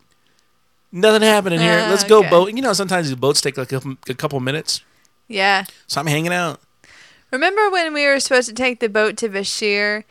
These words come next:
Speaker 2: and we were waiting on the boat, and then I decided I wanted to go do something in
Speaker 1: Yeah.
Speaker 2: Stormwind.
Speaker 1: Yep.
Speaker 2: And I came back, and everything was gone. Like, you're still on my mini map,
Speaker 1: <laughs>
Speaker 2: but it was this whole phase thing, which I didn't realize, and I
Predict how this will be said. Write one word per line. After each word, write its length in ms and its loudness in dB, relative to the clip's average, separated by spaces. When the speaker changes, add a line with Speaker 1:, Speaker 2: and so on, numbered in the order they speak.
Speaker 2:
and 280 -2
we 40 -2
were 80 0
waiting 240 2
on 80 0
the 80 -4
boat, 480 2
and 220 0
then 320 0
I 180 2
decided 480 0
I 40 -4
wanted 260 -6
to 40 -6
go 120 -2
do 260 -6
something 320 -8
in 60 -2
Speaker 1:
Yeah. 200 2
Speaker 2:
Stormwind. 460 -2
Speaker 1:
Yep. 220 2
Speaker 2:
And 480 -2
I 140 0
came 380 -6
back, 720 2
and 200 0
everything 300 -2
was 160 -6
gone. 600 -4
Like, 160 -10
you're 120 -2
still 160 0
on 60 -2
my 120 2
mini 240 2
map, 460 2
Speaker 1:
<laughs> 300 -20
Speaker 2:
but 400 4
it 120 0
was 120 -6
this 180 -6
whole 240 2
phase 520 -2
thing, 240 -2
which 160 -6
I 100 2
didn't 220 -6
realize, 600 0
and 100 -6
I 240 -6